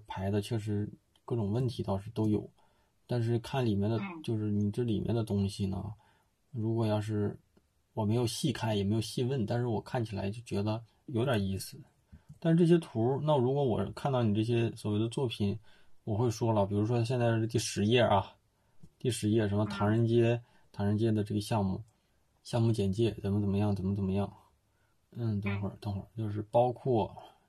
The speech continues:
Speaker 1: 主视觉设计、媒体秀相关设计、主题宣传企划、线上推广、线下电商、最终终端物料，理论上我觉得挺好的。然后那你这个的主视觉是什么？主视觉就是这个字体吗？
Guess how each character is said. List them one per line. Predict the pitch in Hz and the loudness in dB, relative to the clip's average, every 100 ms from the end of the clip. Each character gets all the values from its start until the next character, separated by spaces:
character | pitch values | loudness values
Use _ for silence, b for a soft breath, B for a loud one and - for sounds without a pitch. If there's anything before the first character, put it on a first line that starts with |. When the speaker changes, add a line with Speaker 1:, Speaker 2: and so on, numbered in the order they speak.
| _ _ _ - | _ _ _ -8
Speaker 1:
主 | 113 101 | -4 -4
视 | - 143 | -2 -4
觉 | 113 98 | -2 -4
设 | 101 120 101 | -2 0 0
计、 | 104 90 - _ _ _ _ _ _ _ _ | -2 -8 -12 _ _ _ _ _ _ _ _
媒 | - 104 135 | -2 0 0
体 | - 107 | -2 -4
秀 | 98 156 147 | -2 -2 0
相 | 113 107 | 0 -2
关 | 104 104 | -2 -2
设 | 104 - 101 | -2 -4 -6
计、 | - - _ | -8 -18 _
主 | - 104 | -6 -6
题 | - 110 | -4 -4
宣 | 107 143 139 | -4 -2 -4
传 | 120 113 | -2 -4
企 | 120 - 113 | -4 -8 -10
划、 | - - | -8 -8
线 | - - 139 113 | -6 -4 -2 -2
上 | 131 113 | -2 -4
推 | - 156 | -2 -2
广、 | 156 - - | -4 -6 -14
线 | - 131 120 | -8 -6 -4
下 | 127 | -4
电 | 117 135 107 | -4 -4 -6
商、 | 104 120 123 | -4 -6 -6
最 | 120 117 | -4 -4
终 | 123 117 | -4 -6
终 | 139 135 | -4 -4
端 | 131 | -2
物 | 127 113 | -2 -2
料， | 110 | -2
理 | 110 | 0
论 | 110 123 | 2 2
上 | 135 | 0
我 | 110 | 2
觉 | 104 | 0
得 | |
挺 | 104 110 | 0 0
好 | 113 - | 0 -2
的。 | - - _ _ _ | -6 -14 _ _ _
然 | - | 4
后 | 165 | 8
那 | 185 | 8
你 | 143 | 8
这 | 156 | 6
个 | 160 | 6
的 | 160 | 6
主 | 127 | 4
视 | 104 160 | 2 2
觉 | 117 | 2
是 | 107 113 | 0 -2
什 | 101 | -4
么？ | 95 104 - _ _ _ _ _ _ - | -6 -8 -14 _ _ _ _ _ _ -2
主 | 110 | 2
视 | 147 | 4
觉 | 123 117 | 4 4
就 | 131 | 4
是 | |
这 | 127 | 4
个 | 135 | 2
字 | 123 147 | 2 -4
体 | - 101 | -4 -2
吗？ | 98 131 | 0 -2